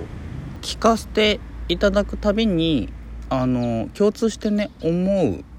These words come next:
ことは、その、やっぱライブされてる方って、その、なんすかね、ライブ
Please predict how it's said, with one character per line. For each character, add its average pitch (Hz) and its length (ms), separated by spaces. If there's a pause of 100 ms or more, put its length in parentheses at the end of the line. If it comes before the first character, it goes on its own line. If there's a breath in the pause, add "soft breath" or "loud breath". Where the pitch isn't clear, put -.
(120)
こ 110 100
と 98 200
は、 92 240
そ 92 160
の、 92 300 (840 loud breath)
や 208 40
っ - 20
ぱ - 80 (160)
ラ 277 60
イ 302 140
ブ 294 320 (280)
さ 233 240
れ 254 100
て 247 180
る 240 200 (420)
方 220 300
っ 220 60 (200)
て、 - 60
そ - 100
の、 120 260 (360)
な 180 220
ん 240 180
す - 100
か - 80
ね、 92 180
ラ 202 260
イ 269 200
ブ 254 720